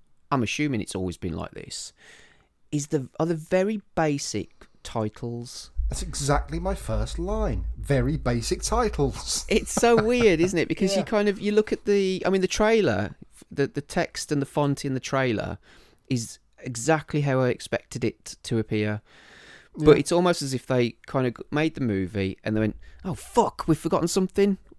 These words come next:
Speaker 1: We've forgotten to do the titles."
Speaker 2: Yeah.
Speaker 1: So they just
Speaker 2: They,
Speaker 1: stick
Speaker 2: they hadn't got to the point what they do now, is where they put the fucking titles at the end of a film.
Speaker 1: Yeah.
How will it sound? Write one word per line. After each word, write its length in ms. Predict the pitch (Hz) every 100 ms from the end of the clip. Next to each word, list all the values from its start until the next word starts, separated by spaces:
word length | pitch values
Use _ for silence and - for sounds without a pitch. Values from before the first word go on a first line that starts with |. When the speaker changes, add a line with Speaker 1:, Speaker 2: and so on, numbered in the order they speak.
| -
Speaker 1:
We've 140 | 160 160
forgotten 320 | - 185 170
to 60 |
do 120 | 175 165
the 80 |
titles." 600 | 160 156 147 - 180 170 - - - - _ _ -
Speaker 2:
Yeah. 100 | 156
Speaker 1:
So 380 | 175 160 165 -
they 140 | 160
just 160 | - 135
Speaker 2:
They, 240 | 160 185
Speaker 1:
stick 40 | - -
Speaker 2:
they 80 | 139
hadn't 240 | 151 160
got 140 | 147 160
to 80 |
the 80 | 135
point 240 | - 139 135
what 80 |
they 80 | 123
do 180 | 117 127
now, 260 | 123 120 104
is 80 | 95
where 80 | 110
they 80 |
put 140 | 110 -
the 60 |
fucking 520 | - - 135 - 120 113
titles 400 | 113 117 120 117
at 100 | 113
the 80 |
end 240 | 120 120 110
of 80 | 90
a 60 |
film. 340 | - 90 82 - _ _ _ _ -
Speaker 1:
Yeah. 320 | 208 160 104